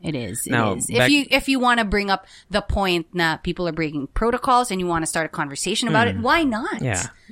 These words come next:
Speaker 1: So back to the Tim Yap thing, my final thoughts on that is that, you know, it, it's, it's also an unnecessary.
Speaker 2: Yes. We have to acknowledge
Speaker 1: But
Speaker 2: that.
Speaker 1: I don't think they're evil, bro. Honestly,
Speaker 2: Hmm.
Speaker 1: e-, I, I've known, I don't,
Speaker 2: Privileged, maybe.
Speaker 1: yeah, definitely,
Speaker 2: Definitely.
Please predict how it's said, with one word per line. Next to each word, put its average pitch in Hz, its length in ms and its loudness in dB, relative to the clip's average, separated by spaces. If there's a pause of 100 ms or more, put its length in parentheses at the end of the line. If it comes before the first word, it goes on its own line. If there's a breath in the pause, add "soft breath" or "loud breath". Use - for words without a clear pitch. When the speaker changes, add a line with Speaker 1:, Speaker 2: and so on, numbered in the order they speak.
(160 loud breath)
Speaker 1:
So - 140 -8
back 180 180 0
to 220 80 4
the 190 60 4
Tim 202 220 -2
Yap 190 240 0
thing, 190 380 0
my 135 120 2
final 151 280 2
thoughts 147 220 -2
on 139 160 -2
that 135 160 0
is 123 80 -2
that, 123 180 0 (580 loud breath)
you 170 120 2
know, 131 180 2
it, 175 220 0
it's, - 320 0
it's - 280 -2
also 127 300 0
an 135 420 -2
unnecessary. 110 1160 -2 (100)
Speaker 2:
Yes. 131 680 -10
We 208 100 0
have 233 120 0
to 233 80 0
acknowledge 170 340 0
Speaker 1:
But 247 180 6
Speaker 2:
that. 127 200 -6 (580)
Speaker 1:
I 190 160 0
don't 240 180 0
think 226 180 0
they're 175 140 2
evil, 98 460 -4
bro. 82 300 -8 (800)
Honestly, 143 460 0
Speaker 2:
Hmm. 90 80 -10
Speaker 1:
e-, 98 260 -2
I, 165 300 4
I've 165 120 0
known, 160 180 2
I - 20 4
don't, 285 160 6
Speaker 2:
Privileged, 269 500 4
maybe. 277 300 2
Speaker 1:
yeah, 226 240 6
definitely, 113 560 0
Speaker 2:
Definitely. 156 240 -4